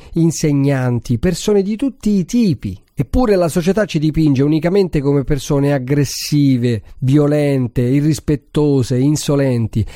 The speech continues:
e finisce che per una semplice parola finiamo vittime dei pregiudizi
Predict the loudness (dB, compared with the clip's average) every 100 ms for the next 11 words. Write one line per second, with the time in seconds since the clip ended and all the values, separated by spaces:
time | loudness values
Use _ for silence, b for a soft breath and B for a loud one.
0 | B -4 0 0 0 -2 -2 -2 -2 0
1 | 0 0 -2 -2 -2 -2 0 2 0 0
2 | b b -4 0 2 2 0 -2 -2 -2
3 | -2 0 0 -2 0 0 2 -2 -2 -2
4 | -2 -6 -8